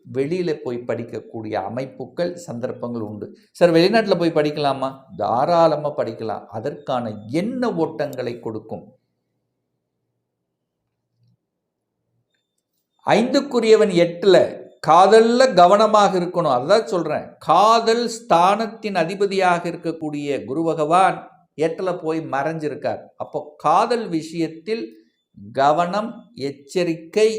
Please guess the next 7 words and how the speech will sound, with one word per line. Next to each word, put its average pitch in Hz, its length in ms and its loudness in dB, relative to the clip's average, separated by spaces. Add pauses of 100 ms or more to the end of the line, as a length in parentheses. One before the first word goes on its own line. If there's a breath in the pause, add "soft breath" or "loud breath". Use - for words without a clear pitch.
(220)
என்பதை 165 460 -2 (480)
ஞாபகத்துடன் 190 1000 0 (120)
செயல்படுத்திக் 151 720 -8
கொள்ளுங்கள். 117 420 -8 (1500)
அப்போ 151 260 -6 (960)
காதல்ல 160 580 2 (160)
இருக்கின்றவர்கள், 135 800 -8